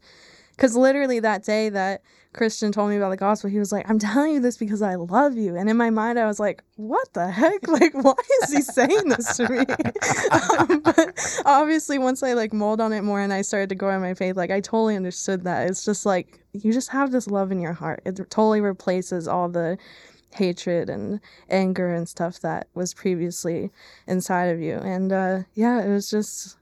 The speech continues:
I, I love everyone here, and they were just so nice to me, and that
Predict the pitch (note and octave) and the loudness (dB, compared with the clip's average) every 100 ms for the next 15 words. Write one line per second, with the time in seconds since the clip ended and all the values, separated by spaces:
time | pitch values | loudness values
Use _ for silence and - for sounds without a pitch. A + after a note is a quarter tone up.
0 | _ - G3+ G#3 G3 G3+ A3+ A3+ G#3 F#3+ | _ -4 0 2 2 2 2 2 2 0
1 | F#3+ F#3+ G3+ G3 E3+ E3+ F3+ F#3 F3+ F#3 | 0 0 0 0 0 0 0 0 -2 -2
2 | F3+ - F3 D#3+ E3 - F3 F3 E3+ E3 | -4 -2 0 0 -4 -4 -2 0 0 -2
3 | D#3 D#3+ - | -2 -4 -4